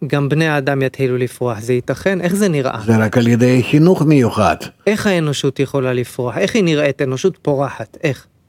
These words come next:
Speaker 1: שמשתלבת עם כל הטבע.
Speaker 2: היא
Speaker 1: איך
Speaker 2: צריכה, היא צריכה לדעת שיחס בין כל בני האדם ויחס לטבע צריך להיות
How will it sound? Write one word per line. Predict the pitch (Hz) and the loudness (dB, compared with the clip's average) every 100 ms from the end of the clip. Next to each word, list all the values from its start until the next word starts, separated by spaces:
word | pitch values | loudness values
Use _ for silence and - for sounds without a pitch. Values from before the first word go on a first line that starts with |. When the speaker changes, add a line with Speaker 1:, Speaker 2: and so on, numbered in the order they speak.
| _ _ | _ _
Speaker 1:
שמשתלבת | - 147 135 - 147 170 185 165 | -2 -2 -2 -2 0 2 2 0
עם | 147 | -2
כל | 127 151 139 | -2 0 0
הטבע. | 131 135 120 117 107 _ _ - | 0 -2 -2 -4 -8 _ _ -2
Speaker 2:
היא | |
Speaker 1:
איך | 110 | 0
Speaker 2:
צריכה, | 135 95 110 113 - | -2 -2 0 0 0
היא | 123 | -2
צריכה | 98 107 104 110 | 0 0 2 0
לדעת | 123 104 101 95 107 110 | 2 0 0 2 2 0
שיחס | - - 95 90 95 95 98 85 | -2 0 0 0 0 0 -2 -2
בין | 87 101 92 - - - - - _ | -2 0 0 -4 -14 -20 -20 -20 _
כל | - 117 | -2 0
בני | 92 95 101 85 | 0 0 0 -2
האדם | 82 95 107 98 - _ _ _ _ 101 | -2 0 0 0 -4 _ _ _ _ -4
ויחס | 98 104 104 98 - | 0 2 0 -2 -4
לטבע | 90 82 - 120 131 | -4 -4 0 0 2
צריך | 139 95 92 87 | 0 -2 -4 -4
להיות | 92 104 117 | -2 0 -2